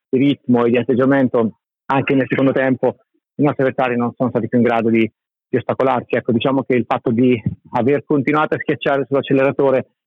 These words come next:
anche quando siamo entrati nel secondo tempo, perché capivamo che la partita, insomma, la stavamo comandando, la stavamo facendo noi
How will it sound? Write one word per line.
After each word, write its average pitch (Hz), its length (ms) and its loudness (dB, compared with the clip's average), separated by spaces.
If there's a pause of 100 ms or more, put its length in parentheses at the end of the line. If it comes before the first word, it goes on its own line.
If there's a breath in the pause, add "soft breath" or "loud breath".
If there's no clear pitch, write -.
(200)
anche 123 300 0
quando 127 240 0
siamo 123 220 0
entrati 127 320 -2
nel 127 160 0
secondo 123 220 2
tempo, 139 300 -2
perché 117 360 -4 (100)
capivamo 120 680 -2 (520)
che 139 100 -2
la 123 100 0
partita, 117 600 -2
insomma, 110 560 -2
la 123 100 -2
stavamo 127 360 0
comandando, 131 580 2
la 117 120 0
stavamo 123 340 0
facendo 123 340 0
noi 139 340 2